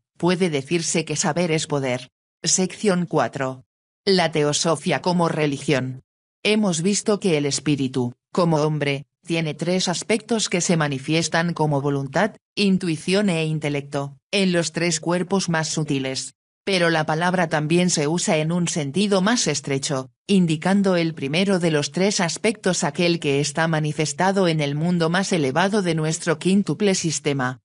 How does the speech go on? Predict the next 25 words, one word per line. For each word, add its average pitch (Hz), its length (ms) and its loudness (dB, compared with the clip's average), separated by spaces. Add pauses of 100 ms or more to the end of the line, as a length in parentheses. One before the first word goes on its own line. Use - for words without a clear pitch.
(100)
el 180 220 2
mundo 202 380 2
espiritual 156 720 0
o 147 80 2
nirvánico, 139 760 -4 (160)
donde 175 460 2
su 190 140 0
manifestación 156 920 -2
es 147 200 0
voluntad 143 480 -2
o 160 100 0
poder. 139 400 -4 (340)
La 180 220 2
palabra 156 460 0
es 139 180 -2
también 175 460 0
a 175 80 2
menudo 175 420 0
utilizada 160 720 0
para 151 240 0
señalar 165 520 0
los 151 220 2
dos 214 280 0
aspectos 196 560 0
superiores, 139 800 -2